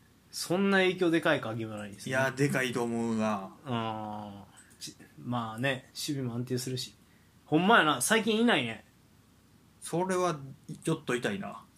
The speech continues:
Speaker 2: それは、
Speaker 1: あー。
Speaker 2: あるかもしれない。
Speaker 1: なるほどね。いや、次は戻ってきてるかどうかわかりません。ちょっと、うん、どうなるか。まあ、確かに、あの、手詰まりになるときはなるやろうなっていう感じはするね。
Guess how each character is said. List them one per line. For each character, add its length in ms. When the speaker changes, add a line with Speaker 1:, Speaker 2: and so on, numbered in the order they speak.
Speaker 2:
そ 180
れ 60
は、 80
Speaker 1:
あ 40
ー。 140
Speaker 2:
あ 60
る 100
か 60
も 80
し 80
れ 60
な 60
い。 20
Speaker 1:
な 100
る 60
ほ 120
ど 120
ね。 300
い 40
や、 60
次 200
は 60
戻 220
っ 60
て 80
き 80
て 60
る 60
か 100
ど 80
う 20
か 80
わ 80
か 80
り 80
ま 80
せ 80
ん。 80
ち 80
ょ 60
っ 40
と、 300
う 80
ん、 280
ど 120
う 40
な 80
る 80
か。 200
ま 100
あ、 40
確 220
か 100
に、 140
あ 80
の、 140
手 140
詰 200
ま 100
り 140
に 60
な 80
る 80
と 80
き 60
は 40
な 160
る 60
や 80
ろ 100
う 40
な 100
っ 60
て 60
い 40
う 20
感 220
じ 100
は 80
す 100
る 120
ね。 200